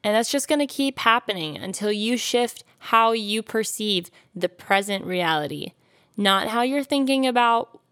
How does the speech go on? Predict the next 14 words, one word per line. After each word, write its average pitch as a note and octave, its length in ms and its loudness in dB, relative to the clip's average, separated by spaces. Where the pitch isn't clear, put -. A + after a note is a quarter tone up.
how G#3+ 200 4
life A3+ 240 2
is A#3 120 -2
gonna A#3+ 180 0
be A#3+ 80 0
different A3 340 0
when G#3 120 -2
you G#3 100 -2
have G3+ 200 0
X, G3 240 -2
Y, A3 140 2
and A#3+ 180 0
Z, G3+ 360 -4
but G3 200 2